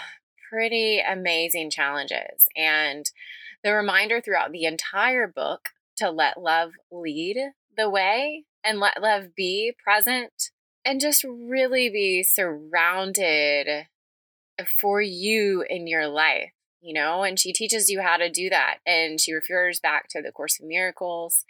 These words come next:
And, uh, wow,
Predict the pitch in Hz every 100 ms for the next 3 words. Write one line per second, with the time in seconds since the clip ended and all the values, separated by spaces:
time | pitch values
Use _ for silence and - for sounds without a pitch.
0 | _ 180 180 175 165 165 156 - _ _
1 | _ - 196 202 208 _ _ _ _ 202
2 | 247 262 226 175 147 160